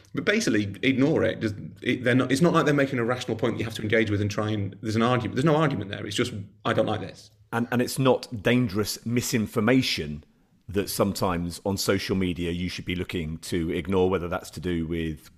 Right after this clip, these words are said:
Speaker 2: covid or climate change, et cetera, is that, and this is, uh, and, and this is possibly going to be a bit of a theme about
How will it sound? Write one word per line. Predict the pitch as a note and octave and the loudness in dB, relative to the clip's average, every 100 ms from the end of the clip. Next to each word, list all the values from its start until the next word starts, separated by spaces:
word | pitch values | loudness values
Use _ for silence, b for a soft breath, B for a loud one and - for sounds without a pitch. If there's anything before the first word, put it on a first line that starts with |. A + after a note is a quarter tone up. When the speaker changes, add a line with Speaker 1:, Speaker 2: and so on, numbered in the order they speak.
| - | -8
Speaker 2:
covid | - F#2+ E2+ F2 F2 | 0 0 2 0 -2
or | D2+ C#2+ | -4 -10
climate | - F2+ E2+ E2+ | -4 -2 -2 -4
change, | - F2 E2 D2+ | -6 -4 -4 -8
et | |
cetera, | - E2+ - D#2+ C#2+ B B B B | -8 -8 -8 -12 -12 B B B B
is | G#2+ F2+ | -2 -2
that, | - G#2 - - b b b - | -4 -2 -4 -8 b b b -2
and | G#2 A#2 | 2 2
this | C3+ | 2
is, | A#2 - - - - | 0 -4 -8 -12 -4
uh, | G2+ | -4
and, | G2 A2 - - | -2 -4 -4 -8
and | G2+ G2+ - _ _ | -6 -6 -8 _ _
this | F#2+ A#2 - | -10 -8 -8
is | G#2 | -12
possibly | - C#3+ - G2+ | 0 0 2 -2
going | G2+ G2+ | 0 0
to | F#2+ | 0
be | F#2+ | -2
a | |
bit | F2+ F2+ | 0 -2
of | |
a | E2 | -4
theme | - A2+ F2 D#2+ D#2+ - _ - | -4 -2 0 -2 -6 -8 _ -10
about | - F#2 E2 D#2+ - | -8 -6 -6 -6 -10